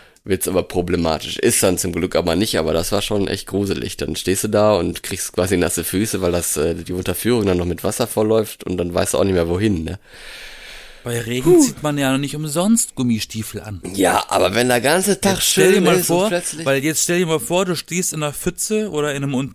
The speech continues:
Speaker 2: in einer vollgelaufenen Unterführung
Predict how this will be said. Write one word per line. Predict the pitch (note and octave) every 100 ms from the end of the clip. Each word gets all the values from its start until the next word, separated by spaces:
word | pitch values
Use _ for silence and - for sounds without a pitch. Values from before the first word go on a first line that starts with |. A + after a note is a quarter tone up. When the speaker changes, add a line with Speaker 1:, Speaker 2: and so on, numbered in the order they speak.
| -
Speaker 2:
in | A#2 B2
einer | G#2+
vollgelaufenen | C#3+ D3+ C#3 B2+ C#3 C#3 C3 A#2+ A2
Unterführung | B2 B2+ C3 - D3+ D3+ E3+ G#3